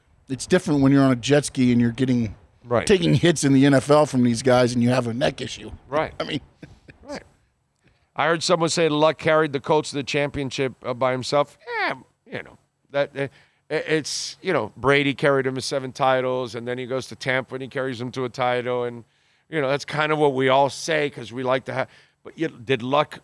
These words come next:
Speaker 2: I mean, Luck did some amazing things with the Colts, bro. I mean, I, I used to laugh at the people that used to say, "Well, he has an e-, easy division." Yeah, but he's winning in the playoffs, moron.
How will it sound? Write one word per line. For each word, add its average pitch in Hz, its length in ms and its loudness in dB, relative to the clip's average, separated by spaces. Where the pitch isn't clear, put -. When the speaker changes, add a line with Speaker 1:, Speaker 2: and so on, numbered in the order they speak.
Speaker 2:
I 107 80 -8
mean, 101 240 -10
Luck 127 400 0
did 117 240 -6
some 113 180 -8
amazing 117 720 -2
things 110 420 -6
with 101 120 -6
the 95 80 -10
Colts, 98 380 -6
bro. 87 380 -12
I 95 160 -12
mean, 95 480 -14
I, 117 140 -4
I 117 120 -4
used 151 200 -4
to 156 60 -4
laugh 139 300 0
at 135 100 -14
the - 60 -14
people 131 400 -12
that 117 80 -6
used 120 180 -12
to - 40 -14
say, 120 140 -8
"Well, 202 140 2
he 180 60 6
has 156 180 0
an 151 80 -4
e-, 165 320 -4
easy 156 300 -8
division." 143 400 -4
Yeah, 196 160 0
but 147 120 -6
he's 135 160 -8
winning 196 300 -6
in 196 80 -2
the 170 80 -4
playoffs, 196 540 2
moron. 110 460 -4